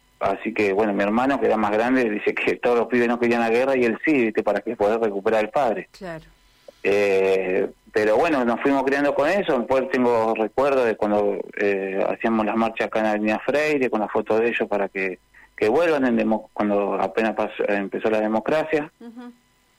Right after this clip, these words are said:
Speaker 1: Y bueno, y después sí me fui criando con eso, ¿no? Eh, igualmente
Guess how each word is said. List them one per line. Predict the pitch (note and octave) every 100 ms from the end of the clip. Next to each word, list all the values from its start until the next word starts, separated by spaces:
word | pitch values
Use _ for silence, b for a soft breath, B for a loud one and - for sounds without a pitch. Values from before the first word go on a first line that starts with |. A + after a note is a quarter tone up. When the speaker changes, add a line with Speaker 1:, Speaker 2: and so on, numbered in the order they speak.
| _ _
Speaker 1:
Y | A#2+ A#2+ A#2+ A#2 A#2 B2 B2 B2 - -
bueno, | - F#3+ E3+ E3+
y | C3+
después | C3+ G3 G3+
sí | E3
me | C3+
fui | - B2+
criando | B2 B2+ C3 B2
con | B2+
eso, | D#3+ E3+ -
¿no? | A#2 C#3 E3+ -
Eh, | A#2 A2 G#2 G#2 G2 G#2
igualmente | A2+ A#2+ C3+ C3+